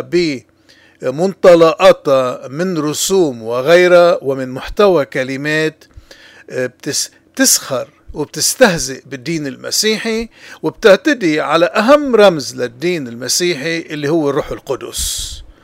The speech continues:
وبتهين أم السيد يسوع المسيح اللي هي مريم العذراء بتصوير على راس العذراء راس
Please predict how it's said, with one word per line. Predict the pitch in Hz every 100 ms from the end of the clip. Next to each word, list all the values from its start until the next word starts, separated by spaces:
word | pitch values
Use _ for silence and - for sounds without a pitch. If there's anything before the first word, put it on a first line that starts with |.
| - - - -
وبتهين | 143 151 143 147 - 190 262 175 113 143 - -
أم | 311 240 120 _ _ -
السيد | 139 - 175 147 135
يسوع | 135 165 139
المسيح | 123 127 - 165 170 147
اللي | 139 131
هي | 143 139
مريم | 151 180 151
العذراء | 143 131 143 151 156 156 - - - - - -
بتصوير | 160 156 165 156 151 143 - 247 175 113 110 - - - _ _ _ _ _ _ _ _ _ _ _ _ _ _ _ _ 135
على | 139 160 151 143 143 - _ _ _ _ _ _ _ _ _ _ 208 160
راس | 190 233 143 - - - _ _ _ _ _ 143
العذراء | 131 120 123 156 135 156 151 151 151 - _
راس | 135 151 147 139 -